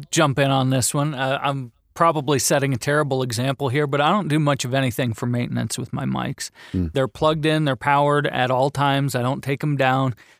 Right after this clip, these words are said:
Speaker 1: so that at any time I can, I can walk into the, to the booth and do my thing.
Speaker 2: Hmm.
Speaker 1: Um, every couple weeks I'll come in with a Swiffer and, and dust off the top of 'em. Um, I always use a pop filter to keep moisture out of the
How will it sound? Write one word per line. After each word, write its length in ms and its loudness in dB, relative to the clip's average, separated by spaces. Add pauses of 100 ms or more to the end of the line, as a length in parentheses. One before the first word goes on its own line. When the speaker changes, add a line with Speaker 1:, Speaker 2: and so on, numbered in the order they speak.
Speaker 1:
so 180 2
that 140 4
at 120 2
any 140 2
time 300 0
I 120 2
can, 320 -4
I 160 -4
can 180 -4
walk 280 0
into 280 -2
the, 480 -2 (240)
to 100 0
the 180 -4
booth 340 -2
and 100 -4
do 100 -4
my 160 -4
thing. 380 -8 (220)
Speaker 2:
Hmm. 180 0
Speaker 1:
Um, 460 -2 (140)
every 300 0
couple 340 -2
weeks 260 -2
I'll 120 2
come 200 -4
in 140 0
with 160 -2
a 40 -4
Swiffer 580 -2
and, 300 -4
and 360 -4 (260)
dust 320 0
off 220 2
the 100 -10
top 300 0
of 120 -6
'em. 160 -2 (380)
Um, 420 0 (160)
I 120 6
always 260 4
use 160 2
a 60 -6
pop 300 0
filter 380 -2
to 80 -4
keep 220 -6
moisture 600 0
out 240 0
of 120 -4
the 280 -4